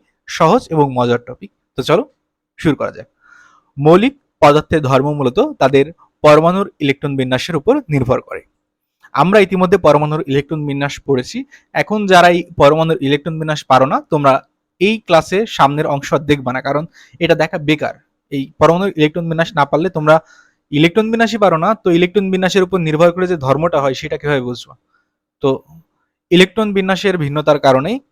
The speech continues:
পরমাণুগুলো সক্রিয়, নিষ্ক্রিয়, ধাতব, অধাতব, পরিবাহী, অপরিবাহী, এরকম ভিন্ন ভিন্ন ধর্মের হয়ে থাকে।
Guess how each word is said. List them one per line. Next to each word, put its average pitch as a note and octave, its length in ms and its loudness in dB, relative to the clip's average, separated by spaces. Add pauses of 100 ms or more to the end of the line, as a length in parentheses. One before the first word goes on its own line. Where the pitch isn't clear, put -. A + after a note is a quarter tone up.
(100)
পরমাণুগুলো C#3+ 600 2 (260)
সক্রিয়, D3+ 600 2
নিষ্ক্রিয়, D#3 540 -2 (220)
ধাতব, C#3+ 380 2 (220)
অধাতব, C#3+ 400 2 (180)
পরিবাহী, C#3 400 0 (540)
অপরিবাহী, D3 680 0
এরকম D#3 340 -4
ভিন্ন C#3+ 260 -8
ভিন্ন F3+ 160 -10
ধর্মের B2+ 360 -4
হয়ে A#2+ 120 -6
থাকে। C#3 240 -10